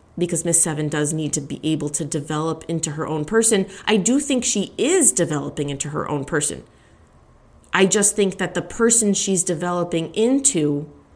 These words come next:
has been probably heavily influenced by Mister Seven. And is that a bad thing? Is it a bad thing to want what's best for your siblings, for those that you love, and, and want to be kind to them and make them happy?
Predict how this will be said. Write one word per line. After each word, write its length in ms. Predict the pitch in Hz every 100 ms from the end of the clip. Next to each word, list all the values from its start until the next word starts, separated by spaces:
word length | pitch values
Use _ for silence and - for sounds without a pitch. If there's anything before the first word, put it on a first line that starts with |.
| -
has 300 | - 196 170
been 500 | - 175 160 160 160 160 - _ _ _ _ _
probably 460 | - 233 226 202 190
heavily 720 | - - 233 226 233 214 190
influenced 1000 | - 202 233 233 185 165 147 147 - - - - _ _ _ _ _ _
by 300 | - 156 143
Mister 320 | 143 139 - -
Seven. 460 | - 165 - - - - _ _ _ _ _ _ _ _ -
And 100 | 175
is 80 | 185
that 140 | 208
a 40 | 220
bad 300 | - 143 233
thing? 260 | 359 415 440 - - - - - _ _ - _ _
Is 100 | 190
it 80 | 185
a 20 |
bad 420 | 147 160 151 226
thing 300 | 208 269 262 262
to 120 | 226
want 260 | 175 190
what's 180 | 208 202
best 360 | - 175 220 -
for 140 | -
your 140 | 208 185
siblings, 440 | - 170 214 254
for 140 | -
those 320 | 175 175 190 -
that 240 | - 180
you 100 | 170
love, 360 | 151 151 233 214
and, 200 | 156 165
and 180 | 156
want 260 | 156 165 -
to 60 | 170
be 100 | 147
kind 420 | 151 160 165 185
to 60 | 185
them 200 | 190 190
and 120 | 156
make 160 | 165
them 120 | 165 147
happy? 460 | 143 147 - 359